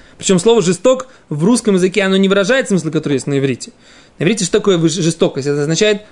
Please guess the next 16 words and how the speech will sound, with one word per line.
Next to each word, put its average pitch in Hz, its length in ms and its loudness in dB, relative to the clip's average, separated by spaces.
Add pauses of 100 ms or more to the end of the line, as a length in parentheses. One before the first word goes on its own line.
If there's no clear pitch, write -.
(200)
полное 254 640 2
отсутствие, 202 880 0 (160)
эм, 156 880 -4
близости. 175 460 0 (680)
То 143 60 -4
есть, 139 100 -4
если 214 560 0 (380)
мне 190 420 2
до 165 180 2
этого 185 260 0
микрофона, 180 840 -2 (560)
до 202 280 4
фонаря, 208 460 2
грубо 202 280 0
говоря, 147 320 2
да, 190 260 -2